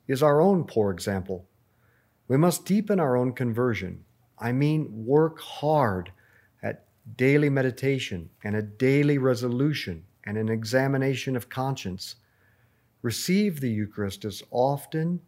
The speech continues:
as possible and confession at least once a month. This is the only way that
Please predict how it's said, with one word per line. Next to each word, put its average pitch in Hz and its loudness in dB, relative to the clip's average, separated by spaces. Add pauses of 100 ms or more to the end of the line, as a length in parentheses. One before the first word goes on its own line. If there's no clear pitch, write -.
(120)
as 113 -8
possible 139 -4 (260)
and 123 -4
confession 135 -4
at 107 -4
least 151 -4
once 139 -4
a 135 -2
month. 135 0 (840)
This 175 0
is 208 -2
the 175 0
only 175 4
way 135 2 (720)
that 113 -8